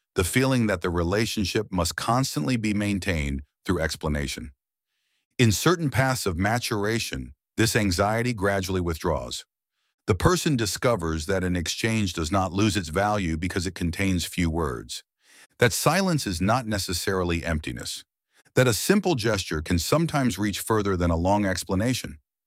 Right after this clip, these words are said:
This discovery also profoundly changes the relationship to the difficulties of others.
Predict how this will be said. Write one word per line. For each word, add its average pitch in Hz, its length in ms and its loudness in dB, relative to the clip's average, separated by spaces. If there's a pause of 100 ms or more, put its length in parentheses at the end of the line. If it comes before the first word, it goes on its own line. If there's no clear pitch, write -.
(540)
This 208 140 4
discovery 104 500 2
also 117 320 0
profoundly 87 500 0
changes 80 420 -2
the 85 100 -2
relationship 82 680 -2
to 87 100 -4
the 80 80 -2
difficulties 80 600 -2
of 76 100 -2
others. - 380 -4